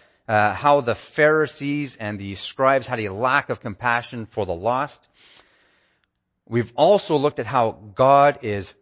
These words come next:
uh, searching for sinners. But another aspect that we need to consider is that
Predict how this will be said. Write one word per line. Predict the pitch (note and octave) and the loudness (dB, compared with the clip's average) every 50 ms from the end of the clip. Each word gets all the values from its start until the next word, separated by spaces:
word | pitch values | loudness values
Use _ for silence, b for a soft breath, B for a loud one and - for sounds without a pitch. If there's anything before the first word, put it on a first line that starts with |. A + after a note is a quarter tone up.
| _ - | _ -14
uh, | F#2+ F2+ F2+ - - | -10 -10 -10 -10 -12
searching | - - - - - D#3 D#3 C3+ - - - A2 G#2 F#2 | -18 -18 -14 -4 -2 -2 -2 -2 -6 -10 -10 -10 -10 -12
for | _ - A2+ | _ -14 -14
sinners. | - - A2 F#2+ - G2 F#2 _ _ _ _ _ _ _ _ _ _ _ _ _ _ _ _ _ _ _ _ _ _ _ _ _ _ _ _ _ _ _ _ _ _ _ _ _ _ _ _ _ _ _ _ _ _ _ _ - | -14 -12 -14 -16 -16 _ _ _ _ _ _ _ _ _ _ _ _ _ _ _ _ _ _ _ _ _ _ _ _ _ _ _ _ _ _ _ _ _ _ _ _ _ _ _ _ _ _ _ _ _ _ _ _ _ _ 0
But | G#2 D3+ D3 | 2 4 4
another | D3 D3 E3+ G#3 A#3+ A#3 | 4 6 6 6 6 6
aspect | F#3 D3+ C#3 C3 B2 - - D3+ C3+ B2+ - - | 4 4 4 2 2 -2 2 2 2 2 4 0
that | B2+ A#2 | 0 0
we | A2 A#2+ | 0 -2
need | B2 C3 C3+ B2+ - | -2 -2 -2 -4 -6
to | A2 | -14
consider | - B2 A2+ G2+ - C#3 C3+ C#3 C3 | -10 -10 -10 -8 -6 -6 -4 -4 -4
is | A#2 G2+ | -6 -2
that | - A#2 A2 A2+ A2+ b | 0 0 0 0 0 b